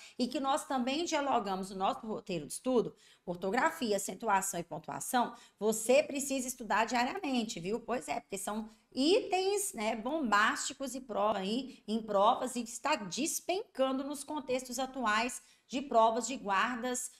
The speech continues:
municipais, beleza? Pois é, ao longo de todo o Brasil aí. Então, olha só, tratando então lá no quesito ortografia, especificamente do uso do hífen,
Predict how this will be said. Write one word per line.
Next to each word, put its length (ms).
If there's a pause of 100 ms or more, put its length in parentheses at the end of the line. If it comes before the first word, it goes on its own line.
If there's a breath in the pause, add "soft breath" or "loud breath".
(120 loud breath)
municipais, 1200
beleza? 520
Pois 240
é, 60
ao 180
longo 200
de 100
todo 240
o 40
Brasil 440
aí. 180 (360 soft breath)
Então, 160
olha 180
só, 340 (240 loud breath)
tratando 520
então 320
lá 340
no 140
quesito 440
ortografia, 800 (320 soft breath)
especificamente 1800
do 160
uso 320
do 220
hífen, 420